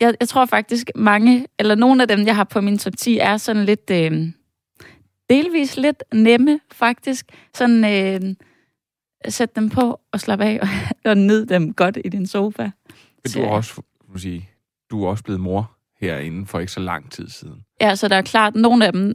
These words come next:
Speaker 1: af nogle af serierne, der sådan bærer
Speaker 2: Så,
Speaker 1: præg af,
Speaker 2: så
Speaker 1: at man,
Speaker 2: det må ikke
Speaker 1: man
Speaker 2: kræve så meget opmærksomhed.
Speaker 1: Nej, sådan, man, man må godt lige kunne lave noget andet lidt samtidig med nogle af mine serier.
Speaker 2: Og en anden, som faktisk ikke er blevet mor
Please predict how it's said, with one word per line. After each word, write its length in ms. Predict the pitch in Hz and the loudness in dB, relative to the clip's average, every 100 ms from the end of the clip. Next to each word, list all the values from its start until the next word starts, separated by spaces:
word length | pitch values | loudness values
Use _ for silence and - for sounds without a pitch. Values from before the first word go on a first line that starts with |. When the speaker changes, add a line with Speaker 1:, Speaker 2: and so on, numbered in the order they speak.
| - | -2
Speaker 1:
af 120 | 214 | 0
nogle 220 | 214 220 220 | 4 4 2
af 60 | |
serierne, 260 | 214 202 175 | 2 0 0
der 60 | |
sådan 280 | 175 185 - - | -2 -4 -6 -2
bærer 120 | 170 | -2
Speaker 2:
Så, 80 | 170 | 0
Speaker 1:
præg 120 | 214 | 2
af, 40 | 202 175 | 2 2
Speaker 2:
så 40 | |
Speaker 1:
at 60 | 175 | 0
man, 240 | 185 170 | 0 0
Speaker 2:
det 140 | - | 0
må 80 | 127 | 2
ikke 100 | 190 | 2
Speaker 1:
man 60 | 175 | 4
Speaker 2:
kræve 180 | 117 120 | 2 2
så 100 | 107 | -2
meget 120 | 101 | -6
opmærksomhed. 460 | 87 95 - 98 175 | -10 -12 -10 -6 -4
Speaker 1:
Nej, 140 | 185 214 | -2 -4
sådan, 400 | - 190 190 202 _ _ - | -2 0 0 -2 _ _ -2
man, 220 | 202 214 | -2 2
man 140 | 202 | 2
må 80 | 196 | 2
godt 160 | 190 185 | 0 -2
lige 100 | 190 | -4
kunne 260 | - 175 | -4 -4
lave 280 | - 190 185 | 0 2 2
noget 140 | 196 190 | 2 0
andet 300 | 170 185 208 | 0 -2 -2
lidt 240 | 240 262 | -2 -2
samtidig 420 | - 165 165 - | -2 -4 -4 -6
med 80 | - | -6
nogle 200 | - - | -4 -2
af 40 | 180 | -2
mine 180 | 175 | -2
serier. 300 | - - - 202 _ _ _ _ 113 | -4 -10 -12 -16 _ _ _ _ -2
Speaker 2:
Og 100 | 110 | -2
en 120 | 104 | -2
anden, 340 | 113 175 247 _ _ _ _ _ - | -2 -2 -6 _ _ _ _ _ -6
som 160 | 107 | -6
faktisk 460 | 101 110 110 98 - | -2 -4 -4 -10 -6
ikke 140 | 165 185 | -2 -2
er 40 | |
blevet 200 | 127 92 | -2 -4
mor 320 | 90 92 117 | -4 -6 -8